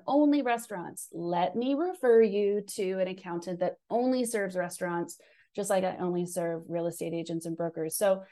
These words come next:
I think that was also very much a conscious decision, even going through the purchase process, thinking through, you know, what is it that I want this firm to be once I buy it and all of those things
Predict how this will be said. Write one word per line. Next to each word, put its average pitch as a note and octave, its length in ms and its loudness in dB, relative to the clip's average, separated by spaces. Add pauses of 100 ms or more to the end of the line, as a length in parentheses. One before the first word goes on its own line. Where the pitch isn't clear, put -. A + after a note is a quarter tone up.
(160)
I G#3+ 100 0
think B3+ 180 0
that C4 120 4
was A3 280 2
also A3 340 2
very F#3 240 0
much F#3+ 220 -6
a F#3 40 -10
conscious F3+ 380 -6
decision, E3+ 640 -4
even G3 300 -2
going F#3+ 320 4
through G3 260 -6
the F3+ 80 -2
purchase F3+ 400 -8
process, F#3+ 680 -4 (420)
thinking A#3 360 2
through, G3 440 2
you F3+ 100 0
know, F3 160 0
what F#3 220 4
is F3+ 140 4
it F3+ 140 -2
that F3 120 -2
I E3+ 80 -2
want E3+ 200 -4
this E3+ 200 -6
firm E3+ 280 -4
to F3 120 -8
be A#3+ 300 2
once G3+ 260 -2
I F3+ 80 -2
buy E3+ 260 -2
it E3+ 120 -4
and E3+ 120 -4
all E3 140 -4
of E3 80 -6
those E3 200 -2
things C4 380 2